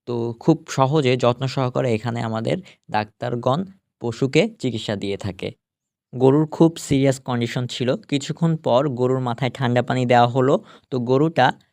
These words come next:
শোয়া থেকে বসে পড়ল। গরুর কি হয়েছে আমরা আরেকটু পর ডাক্তারের কাছে শুনবো। তো কিছুক্ষণ পর গরুর মালিকরা ওষুধ নিয়ে আসলো, ডাক্তার যেগুলো প্রেসক্রিপশন করে দিয়েছিল সেগুলো।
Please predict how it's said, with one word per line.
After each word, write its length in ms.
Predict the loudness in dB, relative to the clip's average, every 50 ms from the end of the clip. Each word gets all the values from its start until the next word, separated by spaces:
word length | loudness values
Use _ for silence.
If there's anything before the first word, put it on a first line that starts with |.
| _ _ _ _ -12
শোয়া 240 | -2 2 4 4 4
থেকে 360 | 2 0 -2 -2 0 2 0 0 0 -2 _ -8 -4
বসে 300 | -4 -4 -2 0 -2 -2 -2 -6 _ _ _
পড়ল। 280 | -6 -4 -2 -2 -2 -4 -6 -8 -10 _ _ _ _ _ _ _ _ _ _ _ _ _ _ _
গরুর 320 | 2 4 6 6 6 6 2 2
কি 120 | 4 4 6
হয়েছে 380 | 8 8 6 6 6 2 2 2 2
আমরা 200 | 2 2 2 4 4
আরেকটু 260 | 4 2 0 -2 -4
পর 140 | 0 0 0 2 4
ডাক্তারের 360 | 2 2 2 0 -2 -2 0
কাছে 200 | -2 -2 -2 -2 -4 -4 -4
শুনবো। 340 | -2 0 0 4 4 6 4 4 2 -4 -20 _ _ _ _ -10
তো 100 | -8 -6 -2 -2 0 -2 -2 -4 -8 _ _ _
কিছুক্ষণ 540 | -8 -8 -8 -4 -6 -6 -6 0 0 0 0 0 -2 -4
পর 240 | -2 -2 0 -2 -2 -4 -8 _ _ -6
গরুর 260 | -4 -4 -2 -2 -4
মালিকরা 460 | -2 -2 -2 -2 -4 -6 -4 -2 0 2
ওষুধ 280 | 2 2 2 0 -2 0 2
নিয়ে 160 | 2 2 4
আসলো, 320 | 2 2 0 -4 -2 0 0 0 -2 _ _ -4
ডাক্তার 320 | -2 -2 -2 -2 -4 -8 -4 -2
যেগুলো 280 | -2 -2 0 -2 -6
প্রেসক্রিপশন 600 | -2 -2 -4 -4 -4 -10 -8 -8 -8 -6 -6 -8 -8
করে 200 | -4 -2 0 0 0 0
দিয়েছিল 400 | 0 0 -2 -2 -2 -2 -4 -4 -4
সেগুলো। 440 | -4 -2 -2 0 2 2 2 2